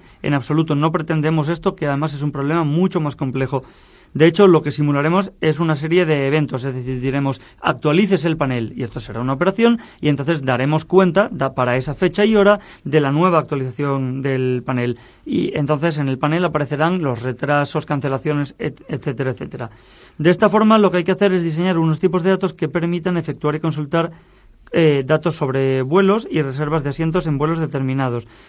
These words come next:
dar de alta o de baja da-, eh, vuelos en los paneles, almacenar y consultar estados de los vuelos y, eh,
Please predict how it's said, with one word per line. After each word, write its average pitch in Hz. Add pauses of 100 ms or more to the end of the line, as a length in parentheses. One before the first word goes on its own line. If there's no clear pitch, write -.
(120)
dar 160 (140)
de 139
alta 156
o 131
de 131
baja 135
da-, 151
eh, 143
vuelos 139
en 135
los 131
paneles, 233 (340)
almacenar 151
y 156
consultar 143
estados 143
de 165
los 185
vuelos 226 (880)
y, 214
eh, 143